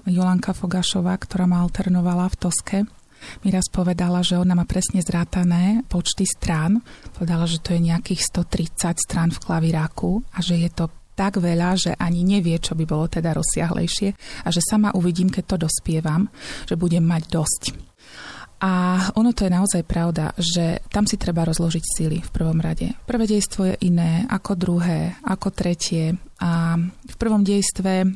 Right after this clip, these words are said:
netreba až toľko dramatizmu dávať. Naozaj ten duet s Cavaradosim je taký lyrickejší, hravejší. Takže treba to takto poňať, že netreba naozaj ísť naplno.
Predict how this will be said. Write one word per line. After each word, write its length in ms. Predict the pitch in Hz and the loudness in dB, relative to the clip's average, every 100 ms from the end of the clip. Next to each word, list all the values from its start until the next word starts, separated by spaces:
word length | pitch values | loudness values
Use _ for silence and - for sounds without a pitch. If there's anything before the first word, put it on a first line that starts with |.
| - | -4
netreba 460 | - 190 - 185 170 | -4 -2 0 0 0
až 120 | 175 | -2
toľko 240 | - 175 180 | -2 -2 -2
dramatizmu 600 | 170 165 165 - 170 170 | 0 0 0 0 0 2
dávať. 520 | 165 165 170 165 - - - - | 2 0 -2 -4 -6 -14 -20 -6
Naozaj 300 | 185 180 180 | -4 0 -2
ten 160 | - 180 | 0 0
duet 360 | 165 180 180 - | 2 2 0 -2
s 240 | - 180 - | -2 -2 -2
Cavaradosim 800 | - 175 175 170 175 - 175 | -2 0 0 0 0 0 0
je 420 | 175 170 170 170 170 - - - | 2 2 2 0 -2 -8 -20 -8
taký 280 | 185 - 170 | -6 -2 0
lyrickejší, 800 | 170 175 - - 170 165 - 170 | 2 0 -2 -2 0 0 2 0
hravejší. 760 | 170 170 175 175 - 165 165 - - - | 2 0 0 0 0 0 0 -2 -12 -10
Takže 380 | - 190 175 180 175 180 - | -4 0 2 2 0 -2 -2
treba 300 | - 202 190 | -2 0 0
to 120 | 175 | -2
takto 320 | - 170 - | -4 -6 -6
poňať, 640 | 170 175 170 170 190 - | -4 0 2 2 0 -2
že 340 | 180 - 175 - | -4 -2 0 0
netreba 520 | 185 170 - 185 175 | -2 -2 -2 0 2
naozaj 440 | 175 180 180 175 | 2 2 2 0
ísť 140 | 175 180 | 0 2
naplno. 640 | 165 - 190 180 185 226 | 0 0 0 2 2 0